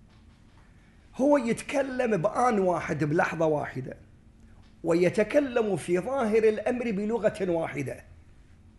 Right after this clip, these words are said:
يتكلم باللغة العربية مثلًا،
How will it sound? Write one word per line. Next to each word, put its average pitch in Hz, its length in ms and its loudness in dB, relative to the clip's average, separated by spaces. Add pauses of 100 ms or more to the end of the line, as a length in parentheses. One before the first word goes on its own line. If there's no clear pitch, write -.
(1040)
يتكلم 247 520 2
باللغة 196 300 4
العربية 156 680 2 (1300)
مثلًا، 165 440 2